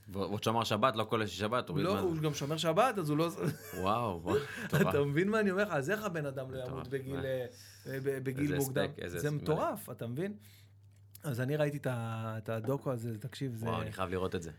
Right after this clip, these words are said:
Speaker 2: אתה חייב לראות את זה, כי זה מחזיר אותי ל-, ל-, לשאלה ששאלתי אותך. פתאום אתה עכשיו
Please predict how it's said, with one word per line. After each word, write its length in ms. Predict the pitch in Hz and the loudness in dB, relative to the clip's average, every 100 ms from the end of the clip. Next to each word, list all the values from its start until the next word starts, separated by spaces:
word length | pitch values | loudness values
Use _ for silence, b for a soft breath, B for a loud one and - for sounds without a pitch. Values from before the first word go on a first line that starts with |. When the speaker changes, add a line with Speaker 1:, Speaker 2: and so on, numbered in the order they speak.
| - - | -14 -4
Speaker 2:
אתה 100 | 117 | -2
חייב 260 | 131 131 | 0 0
לראות 300 | 139 123 120 | 0 -2 -2
את 80 | 120 | -4
זה, 140 | 117 117 - | -4 -8 -6
כי 320 | 135 127 127 123 127 - - - - | -2 0 0 -2 -6 -10 -18 -20 -6
זה 300 | 147 127 135 | -4 0 0
מחזיר 360 | 139 120 127 220 | 0 0 2 2
אותי 240 | 226 190 | 2 0
ל-, 80 | 151 131 123 123 123 120 | 0 -2 -2 -2 -4 -4
ל-, 380 | 120 117 117 117 117 | -4 -4 -4 -6 -6
לשאלה 400 | 117 127 143 170 | -6 -6 -6 -8
ששאלתי 500 | 175 135 147 147 139 | -8 -4 -2 -2 -6
אותך. 220 | - 104 - b b b b b b - | -6 -10 -10 b b b b b b -6
פתאום 300 | 220 240 202 | -4 -2 -4
אתה 200 | 165 175 | -2 -4
עכשיו 380 | 156 160 151 | -4 -2 -2